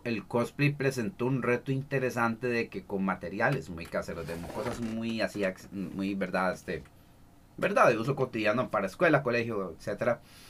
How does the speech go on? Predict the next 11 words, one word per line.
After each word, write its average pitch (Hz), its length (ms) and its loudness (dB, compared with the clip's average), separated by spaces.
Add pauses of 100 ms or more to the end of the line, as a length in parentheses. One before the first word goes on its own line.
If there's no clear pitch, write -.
(1500)
te 170 120 6
sacaras 127 420 2
algo 117 220 0
interesante 110 580 -2
para 117 200 4
mostrar 95 300 -2
en 87 60 -4
una 104 140 -2
convención 101 400 -4
de 113 180 0
estas, 131 360 -2